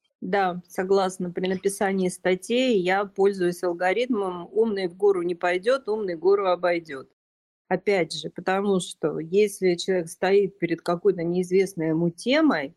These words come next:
и он вообще не понимает, слова вроде знакомые, но в чем смысл? У него руки опускаются, он уже не хочет ничего читать. Я стараюсь писать статьи так, чтобы, вот как Дарья сейчас сказала, чтобы одна и та же тема была с разных углов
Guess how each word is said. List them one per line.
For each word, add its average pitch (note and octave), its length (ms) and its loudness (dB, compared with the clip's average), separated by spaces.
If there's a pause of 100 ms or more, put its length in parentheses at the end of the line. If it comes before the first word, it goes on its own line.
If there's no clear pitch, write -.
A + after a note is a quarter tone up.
(160)
и F3+ 100 4
он F3+ 160 0
вообще F3+ 300 -2
не F3 120 0
понимает, F3+ 640 0 (140)
слова F#3+ 400 0
вроде E3 280 -2
знакомые, F#3+ 600 2
но F3 260 4 (140)
в - 80 -20
чем G3+ 220 0
смысл? F#3+ 640 0 (360)
У F#3+ 80 -2
него G#3 240 2
руки C#4 240 2
опускаются, A3 640 0
он F#3+ 100 0
уже G#3 180 0
не A3 100 0
хочет G3+ 320 0
ничего F3 400 -2
читать. - 560 -10 (440)
Я A3 200 2
стараюсь B3+ 440 0
писать G#3+ 440 -2
статьи G3+ 440 -2
так, D#4+ 260 0
чтобы, F#3 460 0
вот F#3 200 0
как F3+ 220 0
Дарья F3+ 300 2
сейчас E3+ 420 -6
сказала, A3 560 0
чтобы F3+ 480 0
одна G#3+ 500 0
и G3 60 -2
та G3+ 220 0
же E3+ 160 -8
тема C#4+ 440 2
была G3 520 2
с - 180 -4
разных A3 600 0
углов G3+ 460 2